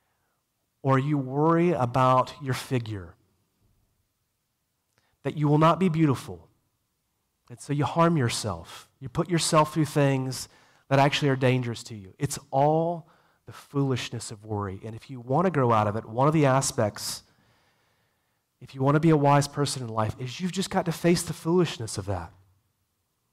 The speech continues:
That turning to worry and anxiety, it, it does not, it doesn't add a single hour to the span of your life.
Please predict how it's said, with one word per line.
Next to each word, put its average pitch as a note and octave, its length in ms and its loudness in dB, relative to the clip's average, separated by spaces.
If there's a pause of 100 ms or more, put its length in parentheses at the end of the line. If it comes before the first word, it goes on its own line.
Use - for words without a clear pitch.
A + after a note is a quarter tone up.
(1600)
That D3 220 2
turning G3+ 380 2
to F#3 80 4
worry D#3+ 280 4
and D3 80 4
anxiety, B2 600 2
it, E3 220 -2
it G#3+ 160 -4
does G3 260 -2
not, E3+ 460 0
it D3+ 80 -2
doesn't E3 320 0
add D3 160 0
a C3 80 0
single D#3+ 560 -2
hour B2+ 300 2
to A2+ 80 -4
the - 60 -12
span A#2 340 -2
of G#2+ 100 -8
your G#2+ 100 -6
life. F2+ 520 -4